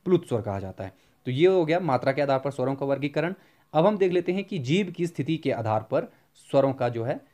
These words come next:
वर्गीकरण कैसे होता है। तो देखिए सबसे पहले आता है इसमें जैसे हमारा अ वर्ण आता है तो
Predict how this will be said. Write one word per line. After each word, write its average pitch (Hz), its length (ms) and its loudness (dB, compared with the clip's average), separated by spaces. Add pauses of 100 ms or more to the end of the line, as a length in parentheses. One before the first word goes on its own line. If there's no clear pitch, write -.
(220)
वर्गीकरण 120 600 -2 (120)
कैसे 110 240 -2
होता 98 260 -10
है। 98 80 -16 (440)
तो 143 80 -6
देखिए 208 360 2 (680)
सबसे 185 240 -2
पहले 185 180 6
आता 165 140 4
है 180 60 6
इसमें 170 200 -2
जैसे 151 220 0
हमारा 139 240 0
अ 131 260 2
वर्ण 120 240 2
आता 110 200 -4
है 147 120 -4
तो 156 240 -8